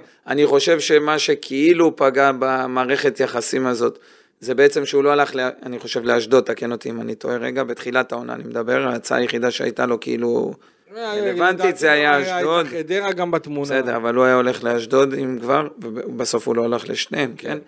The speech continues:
Speaker 1: עזוב שהוא עשה מעבר <laughs> ענק למכבי חיפה.
Speaker 2: כן.
Speaker 1: אבל, אה, זה איפשהו כאילו גרם למערכת יחסים פחות טובה זה שהוא נשאר, כי ניסו להיפטר ממנו.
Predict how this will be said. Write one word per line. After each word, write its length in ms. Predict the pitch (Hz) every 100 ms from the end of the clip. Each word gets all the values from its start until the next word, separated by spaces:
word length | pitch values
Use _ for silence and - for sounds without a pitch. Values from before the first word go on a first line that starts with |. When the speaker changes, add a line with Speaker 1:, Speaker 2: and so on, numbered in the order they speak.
| _ _ -
Speaker 1:
עזוב 240 | 110 120
שהוא 160 | 117 120
עשה 180 | - 120
מעבר 380 | 123 120 123 127
<laughs> 40 | 127 147
ענק 180 | -
למכבי 500 | 139 131 120 131 131
חיפה. 360 | 139 165 - - - - - -
Speaker 2:
כן. 180 | 117 104
Speaker 1:
אבל, 460 | 127 117 127 127 123
אה, 340 | 123 127 127 127 127 - _ _ _
זה 220 | - 127 143
איפשהו 580 | 151 175 - 156 156 -
כאילו 320 | 147 139 135
גרם 260 | 135 139 147
למערכת 460 | 135 135 131 131
יחסים 360 | 135 123 143 127
פחות 280 | 131 135 135
טובה 220 | 135 131
זה 140 | 123
שהוא 220 | 123 131 123
נשאר, 360 | 117 - 233
כי 120 | 214 220
ניסו 280 | 214 233
להיפטר 460 | 359 - 233 - 214
ממנו. 360 | 208 160 143